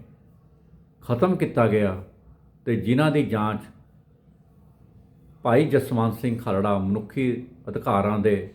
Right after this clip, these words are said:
ਅਲੰਬਰਦਾਰ ਨੇ ਕੀਤੀ ਤੇ ਬਾਅਦ ਦੇ ਵਿੱਚ ਉਹ ਵੀ ਇੱਕ ਲਾਸ਼ ਦਾ ਰੂਪ ਧਾਰਨ ਕਰ ਗਏ, ਇਹ ਸਾਰਾ ਉਸ ਦੌਰ ਦੀ ਯਾਦ ਕਰਾਉਂਦਾ ਹੈ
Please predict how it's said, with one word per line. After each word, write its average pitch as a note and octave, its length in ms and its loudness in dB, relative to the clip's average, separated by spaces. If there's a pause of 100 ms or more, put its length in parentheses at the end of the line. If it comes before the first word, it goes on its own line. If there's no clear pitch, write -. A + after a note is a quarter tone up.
ਅਲੰਬਰਦਾਰ A2+ 600 0
ਨੇ G2+ 120 -2
ਕੀਤੀ G2+ 380 -8
ਤੇ A2 120 0
ਬਾਅਦ G2+ 320 -2
ਦੇ G#2 80 2
ਵਿੱਚ G2+ 160 -4
ਉਹ A#2 260 -2
ਵੀ D3 120 2 (160)
ਇੱਕ A2+ 220 -8
ਲਾਸ਼ F#2+ 420 -2
ਦਾ F#2+ 160 -4
ਰੂਪ F#2 260 -8
ਧਾਰਨ E2+ 320 -8
ਕਰ E2+ 160 -10
ਗਏ, E2 240 -10 (520)
ਇਹ A#2 100 -2
ਸਾਰਾ A2+ 580 -2 (680)
ਉਸ C#3 200 2 (380)
ਦੌਰ G#2 380 2
ਦੀ A#2+ 140 0
ਯਾਦ F#2 220 0
ਕਰਾਉਂਦਾ F2 340 -6
ਹੈ E2 200 -10